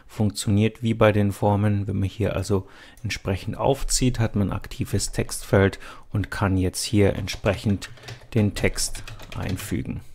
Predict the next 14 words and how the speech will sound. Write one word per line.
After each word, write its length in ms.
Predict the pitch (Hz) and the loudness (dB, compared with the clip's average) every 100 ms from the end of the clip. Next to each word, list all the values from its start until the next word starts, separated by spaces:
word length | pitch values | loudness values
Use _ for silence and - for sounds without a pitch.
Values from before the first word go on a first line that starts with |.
| - - - - - - - - - | -20 -20 -20 -20 -18 -16 -16 -16 -2
Ja, 140 | 151 107 | 4 4
was 160 | 104 | 4
kann 140 | - 123 | 4 2
ich 100 | 113 | 4
hier 100 | 107 | 4
noch 240 | 104 131 | 4 2
machen? 300 | 139 143 147 | 0 0 0
Ich 240 | 127 - - | -2 -4 -2
kann 320 | 123 110 113 | 2 4 2
hier 360 | 104 107 110 | 2 4 4
entsprechend 640 | 107 104 - 101 98 113 104 | 4 0 -2 -2 -2 -2 -2
auch 320 | 71 95 - | 0 0 -2
eine 140 | 104 | -6
Schnellformatierung 1120 | 101 - 135 143 131 120 117 - 113 113 107 | -6 0 -2 2 4 4 2 0 0 2 0